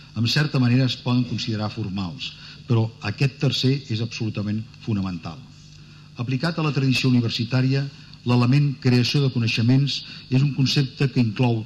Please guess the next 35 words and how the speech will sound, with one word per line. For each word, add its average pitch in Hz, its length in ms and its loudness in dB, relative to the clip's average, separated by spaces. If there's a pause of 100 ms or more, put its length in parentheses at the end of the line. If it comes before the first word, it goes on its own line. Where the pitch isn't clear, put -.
tant 143 200 2
la 131 80 2
descoberta 120 540 0
de 110 80 0
nous 101 180 -4
avanços 107 480 -2 (260)
científics 117 760 -2 (360)
com 127 200 4
l'elaboració 117 680 2
de 123 120 0
les 107 160 -2
bases 117 320 0 (260)
filosòfiques 117 800 -4 (420)
per 127 120 2
les 117 180 2
que 123 140 2
es 113 80 0
regeix 117 420 0 (400)
en 107 180 0
cada 127 200 2
moment 113 280 2
la 110 120 0
societat. 92 440 -8 (520)
Recuperar 127 640 0 (400)
aquesta 120 380 0
última 113 360 -2
funció 127 460 -2 (340)
em 107 160 -6
sembla 120 360 0
bàsica 113 480 -2 (280)
i, 107 80 -4
a 101 40 -6
més 113 200 0
a 104 80 -4
més, 107 200 -4